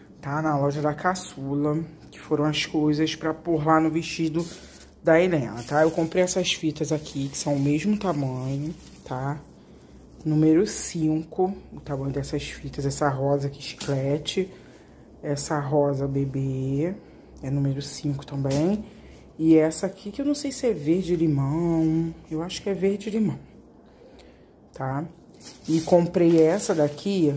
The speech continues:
que foi pra fazer o laço dos lados do vestido, né? Que essa daqui já é um número nove, tá, gente? Essa daqui é da largura de número nove.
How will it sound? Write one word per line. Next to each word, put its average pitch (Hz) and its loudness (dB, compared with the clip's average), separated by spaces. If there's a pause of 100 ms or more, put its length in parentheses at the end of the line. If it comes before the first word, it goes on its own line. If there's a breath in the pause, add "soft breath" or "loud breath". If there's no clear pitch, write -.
(120)
que - -8
foi 156 -2
pra 156 -2
fazer 151 -2
o 147 6
laço 147 4
dos 151 0
lados 156 0
do 156 -2
vestido, 143 -4 (800 loud breath)
né? 143 -2 (680)
Que - 0
essa 147 4
daqui 143 0
já 160 2
é 160 6
um 165 6
número 190 4
nove, 147 4 (680 loud breath)
tá, 139 -4
gente? 151 -2
Essa 135 -4
daqui 135 -4
é 143 2
da 143 4
largura 147 0
de 151 -4
número 175 2
nove. - -6